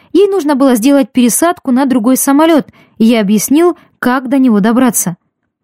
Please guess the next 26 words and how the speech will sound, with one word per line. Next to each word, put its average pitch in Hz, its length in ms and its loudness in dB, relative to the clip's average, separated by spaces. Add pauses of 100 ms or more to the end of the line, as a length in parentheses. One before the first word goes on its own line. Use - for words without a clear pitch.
(300)
Затем 226 360 0
она 208 120 4
взглянула 247 480 2
на 330 100 0
меня 285 320 2 (180)
и 220 60 -6
спросила: 202 600 -2 (400)
«Можно 311 260 2
я 196 80 2
тебя 196 240 -2
обниму?» 180 400 2 (880)
В 202 100 2
начале 320 340 2
разговора 302 560 0 (280)
мы 277 120 2
были 269 180 2
совершенными 339 720 0
незнакомцами. 320 840 -2 (420)
Я, 285 340 0 (320)
проявляя 320 500 2
большую 277 380 0
любовь, 269 460 0 (260)
поделился 262 600 0
с - 100 -4
ней 311 240 2
истиной, 180 460 -2